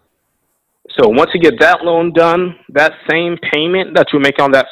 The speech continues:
first loan, you're gonna roll that into the second loan with the second lowest balance. Then you're gonna roll that all into the third, then you're gonna roll it on to the last one. And what that does is it does two major things. One, it gets you some quick wins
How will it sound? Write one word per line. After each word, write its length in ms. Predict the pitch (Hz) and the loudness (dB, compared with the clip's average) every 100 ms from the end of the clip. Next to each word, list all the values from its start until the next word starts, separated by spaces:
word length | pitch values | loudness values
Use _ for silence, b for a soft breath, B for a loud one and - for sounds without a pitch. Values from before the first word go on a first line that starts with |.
| - | 0
first 180 | 160 - | 0 2
loan, 240 | 196 202 135 | -2 -2 -4
you're 120 | 139 | -4
gonna 160 | 156 113 | -2 0
roll 240 | 120 156 147 | 2 2 2
that 180 | 147 | 0
into 240 | 147 151 160 | -2 -4 -8
the 100 | 139 - | -10 -2
second 260 | 147 - 117 - | -2 -2 -6 -6
loan 200 | 87 87 _ _ _ _ - | -6 -6 _ _ _ _ -4
with 120 | 127 | -4
the 120 | - - 151 | -6 -2 0
second 320 | 139 147 131 | 2 0 0
lowest 260 | 127 113 | 0 0
balance. 480 | - 110 98 95 - - - _ _ _ - | 0 0 0 -6 -16 -20 -20 _ _ _ -6
Then 100 | 127 | -4
you're 20 | 110 | -2
gonna 120 | 107 139 | 2 4
roll 120 | 156 | 6
that 180 | 156 156 | 4 4
all 240 | 156 151 | 4 2
into 180 | 151 143 | -4 -14
the 80 | 107 _ | -20 _
third, 340 | 175 180 175 180 _ _ _ _ _ - | -6 -4 -6 -10 _ _ _ _ _ -12
then 80 | 143 | -10
you're 100 | 120 | -10
gonna 140 | 110 | -8
roll 260 | 113 151 151 | -2 2 4
it 60 | |
on 160 | 147 139 | 2 2
to 80 | 147 | -2
the 60 | 123 | -4
last 380 | 120 120 - - | -2 -2 -4 -12
one. 280 | 110 95 85 _ _ _ _ _ _ _ - | -16 -16 -18 _ _ _ _ _ _ _ -14
And 120 | 113 120 | -4 0
what 200 | 185 175 | 2 2
that 180 | 175 | 2
does 220 | 135 135 135 | 4 2 2
is 100 | 117 | -4
it 60 | 120 | -2
does 160 | 127 - 202 | -2 0 -2
two 320 | 202 202 190 135 | 0 -2 -6 -2
major 300 | 139 147 151 | -2 0 -4
things. 240 | 135 101 87 - - _ _ _ _ _ | -8 -10 -14 -20 -20 _ _ _ _ _
One, 420 | - 104 139 190 214 - | -10 0 2 2 -2 -6
it 80 | 135 | -2
gets 180 | 151 | -2
you 60 | 151 - | -2 -10
some 120 | 127 | -12
quick 320 | - 160 160 156 | 0 2 2 0
wins 380 | 131 87 90 | -4 -4 -12